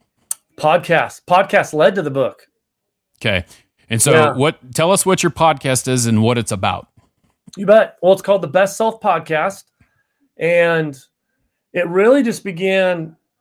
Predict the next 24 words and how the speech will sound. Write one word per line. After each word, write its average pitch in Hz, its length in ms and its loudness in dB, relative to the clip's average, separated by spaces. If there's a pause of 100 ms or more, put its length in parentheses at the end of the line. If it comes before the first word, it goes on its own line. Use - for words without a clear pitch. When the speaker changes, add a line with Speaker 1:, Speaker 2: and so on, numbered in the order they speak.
(1000)
Speaker 1:
like 165 240 -6
a 196 60 -2
lot 196 260 2
of 240 60 0
my 214 140 -2
stuff, 175 480 0
I 165 40 -6
used 220 200 -4
to 226 100 -10
say 190 300 0
it 175 100 -4
was 165 180 -6
out 165 160 -2
of 131 120 -10
luck. 147 340 0
I 151 80 -2
don't 175 160 -4
think, 170 260 -10
I 156 100 -6
don't 175 180 -6
say 175 260 -2
that 151 180 -2
anymore 139 380 -8
because 131 440 -10